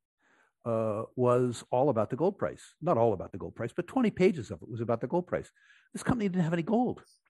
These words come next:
A-, and then, y-, you know, interestingly, some of it actually had to do with the exploration thesis, which I did find interesting. Uh, but a forty-four page book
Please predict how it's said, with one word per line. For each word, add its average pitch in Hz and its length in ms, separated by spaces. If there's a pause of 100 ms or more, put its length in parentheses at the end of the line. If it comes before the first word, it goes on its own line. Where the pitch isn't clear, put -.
(600)
A-, - 180
and 135 180
then, 120 420
y-, 160 220
you 190 80
know, 123 180
interestingly, 123 800
some 165 220
of 120 100
it 110 60
actually 123 280
had 120 100
to 113 60
do 120 120
with 107 120
the 107 100
exploration 104 600
thesis, - 260 (160)
which 104 160
I 101 60
did 143 160
find 87 280
interesting. - 440 (760)
Uh, 107 520 (320)
but 120 380 (1200)
a 135 60
forty-four 139 1040
page 117 500 (120)
book - 480